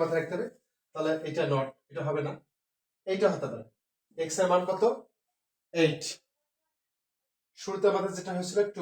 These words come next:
মিস্টেক হয়েছিল, তো আমরা এটা শুধরে নেব। অনেক সময় দেখবো চেক করতেছি, অনেক সময় ভুল হয়ে যায়, এটা আবার একটু চেক দিলে, আহ, সমস্যাটা মিটে যায়। তো এখানে যেটা ঘটলো, এক্স এর মান এইট পেলাম, বলা হচ্ছে কি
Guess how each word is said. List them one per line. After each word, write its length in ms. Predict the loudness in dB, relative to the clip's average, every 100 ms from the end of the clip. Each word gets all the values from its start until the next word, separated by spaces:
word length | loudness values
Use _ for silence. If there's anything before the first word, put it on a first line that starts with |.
| 0 0
মিস্টেক 260 | -4 -6 -4
হয়েছিল, 260 | -4 -4 -8 -8 _ _ _ _ _ _
তো 60 | 4 6
আমরা 120 | 8
এটা 140 | 8 6 2
শুধরে 240 | -2 0 2
নেব। 100 | 2 0
অনেক 140 | -4 -4
সময় 160 | -4 -2
দেখবো 160 | -4 -4 -4
চেক 140 | -4 -6 _ _ -16 -10
করতেছি, 360 | -8 -6 -4 -2
অনেক 120 | 0 0
সময় 140 | -2 2
ভুল 80 | 4
হয়ে 140 | 4
যায়, 120 | 0 -6 _ _ _ _ _
এটা 120 | -4 0
আবার 120 | 0 -2
একটু 100 | -6 -4
চেক 120 | -2 0
দিলে, 140 | -2 -2 -4 _ _ _ _
আহ, 80 | -8 0
সমস্যাটা 340 | 0 0 -4 -2
মিটে 160 | -2 -4
যায়। 140 | -10 _ _ _ _ _
তো 60 | -6
এখানে 160 | -2 -2 0
যেটা 140 | 0 0
ঘটলো, 220 | 0 -2 -2 -8 _ _ _ _ -8
এক্স 120 | -2
এর 60 | 2
মান 100 | 4 4
এইট 120 | 0 -2
পেলাম, 220 | -4 -4 -8 _ _ _ _ _ 4
বলা 140 | 8 8
হচ্ছে 200 | 6 -2
কি 100 | -4